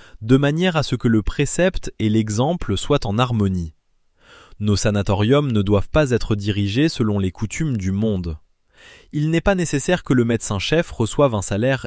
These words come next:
élevé. Nous sommes les serviteurs de Dieu. Ne pas exiger de sommes définies. Jésus lance à tous cette invitation. «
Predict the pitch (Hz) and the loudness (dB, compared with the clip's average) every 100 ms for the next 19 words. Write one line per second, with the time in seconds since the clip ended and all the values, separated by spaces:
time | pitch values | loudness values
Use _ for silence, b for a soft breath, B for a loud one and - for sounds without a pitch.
0 | - 117 107 98 95 78 _ _ _ b | -2 0 0 2 -2 -2 _ _ _ b
1 | b b b 117 120 - 175 147 101 - | b b b -2 -2 2 0 2 -2 0
2 | 160 131 117 - 151 120 98 92 92 98 | -2 -2 -6 -2 -2 0 -2 -4 -2 -2
3 | 80 - _ _ _ _ _ _ - 110 | -2 -8 _ _ _ _ _ _ -8 0
4 | 117 - 175 143 123 113 120 147 165 107 | 2 4 2 2 -2 0 0 2 4 2
5 | - 151 156 113 104 135 - 107 92 80 | 2 0 0 -4 0 0 0 -4 -4 -6
6 | _ _ _ _ b b b b 95 135 | _ _ _ _ b b b b 0 2
7 | 131 175 147 143 - 110 - 196 190 - | 2 0 2 0 0 -2 -2 -4 -2 -4
8 | - 120 131 131 147 123 101 - 98 | -2 -2 0 -2 0 0 0 -2 -6